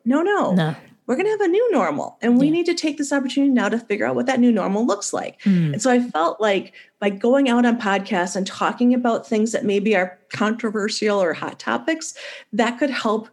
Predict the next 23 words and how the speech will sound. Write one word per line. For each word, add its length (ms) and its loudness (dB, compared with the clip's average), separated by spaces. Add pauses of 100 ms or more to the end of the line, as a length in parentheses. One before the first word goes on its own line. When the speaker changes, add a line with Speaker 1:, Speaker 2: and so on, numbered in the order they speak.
Speaker 1:
individuals 540 0
to 100 -4
think 320 0
about 360 -2 (300)
how 340 0
they 360 2
can 220 2
take 540 -4
and 360 -4
make 280 2
change 300 -2
happen 500 -4 (300)
in, 380 2
in 140 2
their 220 2
world 360 2
as 140 0
they're 200 0
coming 260 -2
out 140 -4
of 80 -8
covid 380 -8
now. 340 -12